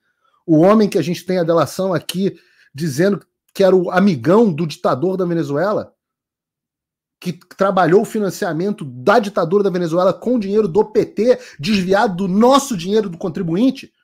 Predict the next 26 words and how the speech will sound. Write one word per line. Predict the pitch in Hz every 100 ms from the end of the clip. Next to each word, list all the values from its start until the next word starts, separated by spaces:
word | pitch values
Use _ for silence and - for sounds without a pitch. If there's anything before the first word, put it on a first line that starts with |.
| _ _ -
Eu |
não | 180
gosto | 214 170
desse | 160
termo | - 160
contribuinte, | 143 131 160 123 123 -
eu |
gosto | 151 143
do |
pagador | _ 175 156 190
de | 175
impostos. | 160 170 185 - - _ _ _ _ _ _ _ _ _ _ _ _ _ _ _ _ _ _ _ _ _ _ _ _ _ _ _ _ _ _ _ _ _ _ _ _ _ -
Aí | 170 208
esse | 226 294 -
homem | 320 220 254
é | 262
o |
que | 254 220
bate | 165 185 202
no | 196
peito | 202 214
pra | 240
dizer | 240 160 185
seguro | - 214 170 254 294
e |
inviolável. | 254 339 285 175 196 107 -